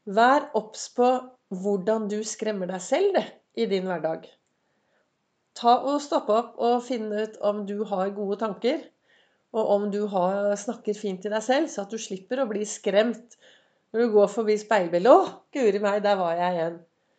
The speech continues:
For når du går forbi speilet, så skal du si, «Wow, her er jeg. Og så hyggelig at jeg er her i dag.» Det er noe med den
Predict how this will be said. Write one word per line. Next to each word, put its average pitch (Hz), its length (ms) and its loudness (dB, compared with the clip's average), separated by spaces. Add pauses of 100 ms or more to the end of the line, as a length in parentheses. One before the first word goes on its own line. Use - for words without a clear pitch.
(160)
For 226 120 -6
når 247 100 -2
du 208 80 -4
går 208 160 4
forbi 220 180 -2
speilet, 202 400 -4
så 240 80 -10
skal 339 220 -8
du - 40 -10
si, 294 140 -2
«Wow, 392 480 6
her 247 240 4
er 320 80 4
jeg. 294 260 2 (600)
Og 262 160 2
så 302 120 -2
hyggelig 247 340 -2
at 247 100 0
jeg 226 260 2
er 214 140 0
her 196 160 -2
i 226 80 0
dag.» 311 280 0 (420)
Det - 80 -10
er 214 220 -2
noe 233 100 -4
med 208 140 -6
den 190 140 -4